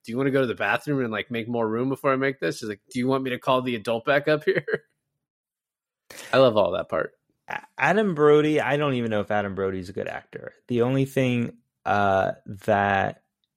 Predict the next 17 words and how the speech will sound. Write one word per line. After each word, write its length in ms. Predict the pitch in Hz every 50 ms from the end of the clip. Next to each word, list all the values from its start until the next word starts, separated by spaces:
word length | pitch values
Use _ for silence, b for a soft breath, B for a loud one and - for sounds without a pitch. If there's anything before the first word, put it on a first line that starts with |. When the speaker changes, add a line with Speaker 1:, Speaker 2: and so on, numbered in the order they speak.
| _ _ _ _ _ _ _ _ _ _ _ _
Speaker 2:
he, 460 | - - - 120 113 110 107 98 - -
he's 420 | - - 131 - 117 117 117 107 110
great 240 | - 135 143 156 156
in 100 | 143 123
this 140 | 117 120 -
flick, 320 | - - 156 156 160 - - 107
but 140 | - 120 117
he 140 | 131 139 -
always 340 | - 131 135 147 156 - -
plays, 520 | - - 135 117 117 117 117 113 - - _ _ -
like, 320 | 110 104 98 95 92 _ _ _ _ _ _ _ _
the 100 | - 110 101
same 440 | - - - - 98 95 92 92 87
character, 540 | - 92 85 82 85 - - 62 58 - - B B B B B B B
like, 260 | 104 104 98 - -
the 200 | 110 101 90 - _
awkward, 920 | - 123 117 127 - - - 127 127 127 123 123 120 120 120 117 113 117